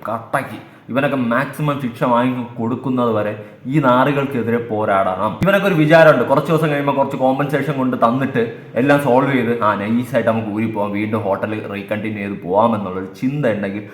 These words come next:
അത് ഇതോടെ അങ്ങ് മാറണം. അമ്മാതിരി അപരാധമാണ് ഇവനൊക്കെ കാരണം ഓരോ പെൺകുട്ടികൾക്ക് സംഭവിച്ചുകൊണ്ടിരിക്കുന്നത്. അവനെ കണ്ടാ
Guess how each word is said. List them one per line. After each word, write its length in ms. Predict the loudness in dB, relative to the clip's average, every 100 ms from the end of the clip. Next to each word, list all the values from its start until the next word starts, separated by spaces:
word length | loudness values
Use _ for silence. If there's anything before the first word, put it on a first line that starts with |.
| -2 0
അത് 100 | 2 0
ഇതോടെ 260 | -2 -2 -2
അങ്ങ് 120 | -4 -8
മാറണം. 320 | -6 -6 -8 -18 -20 -16 -4 -2
അമ്മാതിരി 440 | 2 4 4 4 4
അപരാധമാണ് 520 | 6 6 4 0 -2 -4
ഇവനൊക്കെ 280 | -4 -2 -2
കാരണം 180 | -2 -2 -2
ഓരോ 100 | -2
പെൺകുട്ടികൾക്ക് 600 | -4 -6 -6 -6 -6 -10 -16 -20 -8 -4
സംഭവിച്ചുകൊണ്ടിരിക്കുന്നത്. 680 | 0 0 2 -2 0 4 4
അവനെ 120 | 4 2
കണ്ടാ 300 | 2 4